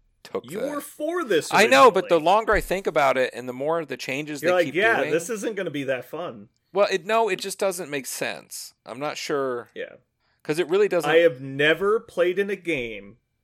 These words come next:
Speaker 2: where leaving a decision completely up to random chance was ever a good thing.
Speaker 1: I mean, I would even be more, <sighs>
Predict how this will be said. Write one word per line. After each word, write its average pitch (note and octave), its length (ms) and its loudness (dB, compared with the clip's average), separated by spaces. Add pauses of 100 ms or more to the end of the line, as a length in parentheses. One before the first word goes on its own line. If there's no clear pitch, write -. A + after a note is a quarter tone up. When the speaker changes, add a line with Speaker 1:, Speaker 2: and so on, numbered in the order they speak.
(160)
Speaker 2:
where C3 260 -2
leaving D3+ 640 -4 (100)
a C3 100 2
decision C3+ 540 -8
completely D#3 720 -6
up D#3+ 160 -4
to D#3 100 -8
random C3+ 380 -10
chance C3 540 -14 (200)
was B2 260 -8 (100)
ever B2+ 360 -4
a A#2+ 60 -8
good G#2 260 -14
thing. - 340 -14 (1040)
Speaker 1:
I B2+ 100 -4
mean, C#3+ 200 -8
I D#3 160 -2
would F#3 160 -8
even D3 260 -6
be B2+ 160 -8
more, A2+ 560 -4 (260)
<sighs> - 60 -18